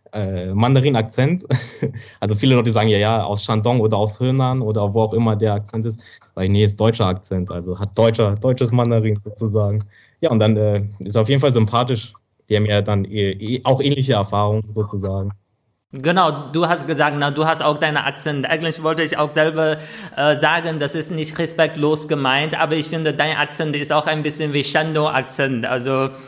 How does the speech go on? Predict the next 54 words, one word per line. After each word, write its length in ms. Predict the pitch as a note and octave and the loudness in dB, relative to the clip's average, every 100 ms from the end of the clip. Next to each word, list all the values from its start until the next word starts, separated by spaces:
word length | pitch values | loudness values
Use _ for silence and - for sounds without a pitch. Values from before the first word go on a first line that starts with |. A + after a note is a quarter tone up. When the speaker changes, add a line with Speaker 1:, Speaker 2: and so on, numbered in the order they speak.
| - - | -18 -6
Speaker 2:
ja, 340 | C#3+ C#3 B2 | 0 2 2
so 160 | B2+ C#3 | 0 0
hab 140 | C#3+ | -2
ich 100 | C3+ | -4
ja 220 | D3 C3+ | -6 -4
sofort, 480 | C3+ C3 C#3 C#3+ D3 | -6 -2 0 0 0
äh, 200 | C3+ C3 C3 - - | -2 -4 -8 -14 -4
gedacht, 320 | D3+ C#3+ C3+ | 0 0 -2
hm, 180 | B2 F#3 - - - | -8 -10 -12 -18 -10
klingt 300 | C3+ D3 D3+ | -4 -2 0
so 180 | D#3 | 0
wie 180 | C#3+ D3 | 2 0
aus 280 | C#3+ D3+ D#3 | 2 0 0
meiner 300 | C#3 D3+ C#3 | 0 2 0
Region, 340 | B2 A#2 B2 | 0 -2 0
weil 200 | A#2+ B2+ | 2 2
wir 160 | B2 B2 | 2 0
haben 140 | C#3 | 0
eigentlich 440 | C3+ B2+ B2 C3 - - | 0 0 -2 -6 -8 -6
ähnliche 520 | D#3+ D#3+ C3+ B2+ A#2+ - - - | -4 -2 0 0 0 -4 -16 -10
Akzent, 480 | - - D3 C3+ A#2+ | -8 -4 -2 -2 0
wenn 160 | C3+ | -2
ich 160 | B2+ C3+ | -2 -4
meinen 220 | C3 A#2+ | -2 0
Dialekt 360 | A#2+ A2+ A2 - | 0 0 0 -6
spreche. 600 | - A2 G2+ G2+ A2+ A3 - _ - | -6 -6 -4 -6 -8 -8 -12 _ -10
Speaker 1:
Ja, 340 | F#2+ F2 F#2 | -10 -10 -10
ich 120 | G#2+ - | -10 -6
finde, 180 | E3+ | -4
Akzent 240 | C3+ - D#3+ | -4 -6 -10
ist 140 | F3 C#3+ | -8 -6
ja 100 | D#3+ | -4
nichts, 260 | C#3 C3+ | -4 -6
ist 140 | A2+ A2 | -8 -4
ja 100 | A#2 | -4
was 140 | G#2 | -4
Tolles, 440 | - A#3 B2+ G#2 G#2+ | -2 0 0 -4 -6
ne? 120 | G#2+ D3 G#2+ | -6 -6 -8
Also 180 | G2 | -10
dann 260 | G2 A#2+ A2+ | -4 -2 -2
fühle 200 | A#2 D3 | -2 -2
ich 60 | C#3 | 0
mich 200 | D3 C#3+ | -2 0
sogar 220 | C#3 A#2+ | 0 2
geehrt, 600 | G#2+ A2 C3+ C#3+ B2 - _ _ - | 2 2 0 -2 -12 -20 _ _ -4
wenn 140 | A2+ | 0
die 60 | A#2 | 2
Leute 300 | B2 B2 A#2+ | 2 0 0
denken, 340 | A#2+ A#2+ A#2 | 0 -2 -2
mein 260 | G#2+ G#2+ G#2 | -2 -2 -4
Chinesisch 640 | - G#2 G#2 A2+ A2 G#2+ | -4 -2 0 0 0 -2
wird 180 | G#2+ G2+ | -4 -4
dann 160 | G2+ G2 | -2 -2
so, 300 | G2+ F#2+ | -4 -4